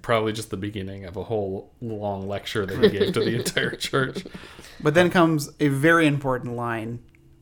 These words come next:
Speaker 2: as they return to the hospital. The, "If there's an afterlife and you die first, will you give me a sign?"
Speaker 1: Right.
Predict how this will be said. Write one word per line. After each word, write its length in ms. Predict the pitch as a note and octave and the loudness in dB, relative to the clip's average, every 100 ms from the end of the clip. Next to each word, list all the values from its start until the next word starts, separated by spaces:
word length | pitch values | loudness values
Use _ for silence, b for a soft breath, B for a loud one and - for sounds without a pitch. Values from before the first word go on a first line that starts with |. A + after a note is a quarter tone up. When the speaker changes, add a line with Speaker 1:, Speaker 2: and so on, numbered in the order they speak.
| - | -4
Speaker 2:
as 220 | C#3 A#2+ | -4 -2
they 120 | B2 | -2
return 480 | B2 B2 C#3 C3 B2 | -2 -2 0 0 -2
to 220 | C3 A#2+ | -4 -6
the 200 | A#2 A#2+ | -6 -6
hospital. 540 | A#2 - - - - - b b b b b b b b b - | -6 -8 -10 -12 -12 -16 b b b b b b b b b -6
The, 380 | C3+ C3 B2 - _ | -2 0 -2 -8 _
"If 140 | C#3 C3 | -4 6
there's 240 | D3 D3 | 8 8
an 80 | D#3 | 6
afterlife 840 | C#3+ C#3 C3+ B2+ A#2+ A#2 - - _ _ - | 4 2 0 0 -2 -4 -10 -20 _ _ -14
and 120 | D#3 C3 | -8 -4
you 80 | |
die 220 | C3 C3 C3 | 0 2 0
first, 580 | - A#2+ A2 - - - _ | -4 -6 -6 -8 -12 -20 _
will 120 | C#3 | -6
you 180 | C3 B2+ | -4 -4
give 160 | B2 C3 | -2 -2
me 140 | C3 | -2
a 60 | B2+ | -2
sign?" 480 | - C3 - - C#3 | -4 -4 -6 -10 -4
Speaker 1:
Right. 340 | A#2 F2+ E2 | 0 0 -4